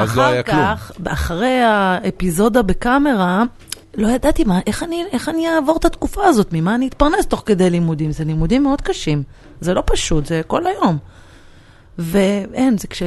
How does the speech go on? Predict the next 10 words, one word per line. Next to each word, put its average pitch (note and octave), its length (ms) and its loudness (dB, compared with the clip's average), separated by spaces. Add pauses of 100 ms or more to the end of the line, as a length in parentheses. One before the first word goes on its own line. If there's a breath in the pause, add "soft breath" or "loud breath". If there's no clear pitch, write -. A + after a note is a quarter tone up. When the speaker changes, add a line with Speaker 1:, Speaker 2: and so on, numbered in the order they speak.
Speaker 2:
כש-, - 140 -4 (120)
כשהיקום F#3 880 -4
מתווה G3+ 280 0
לך G#3 260 -2
דרך, C4 680 0
אז E3 400 -10
הדרך F#3+ 560 -2
מגלה F3 400 -4
את - 200 -10
עצמה. D3+ 240 -8